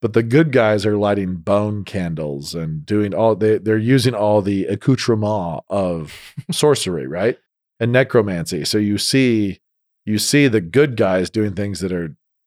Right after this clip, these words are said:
Speaker 1: the decor is black magic. The, the decor is necromancy and
Speaker 2: Right.
Speaker 1: evil, Halloween-y decor,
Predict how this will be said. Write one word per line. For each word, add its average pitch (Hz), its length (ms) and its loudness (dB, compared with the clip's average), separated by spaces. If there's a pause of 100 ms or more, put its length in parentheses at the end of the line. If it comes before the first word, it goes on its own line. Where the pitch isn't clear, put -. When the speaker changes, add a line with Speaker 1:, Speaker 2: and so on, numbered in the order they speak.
Speaker 1:
the 98 160 -4
decor 104 760 2
is 90 120 -4
black 95 340 -6
magic. 85 520 -8 (140)
The, 104 280 0 (180)
the 98 180 -2
decor 110 560 2
is 92 120 -4
necromancy 87 680 -8
and 82 100 -10
Speaker 2:
Right. 107 140 0
Speaker 1:
evil, 78 320 -10 (480)
Halloween-y 110 760 0
decor, 87 880 -2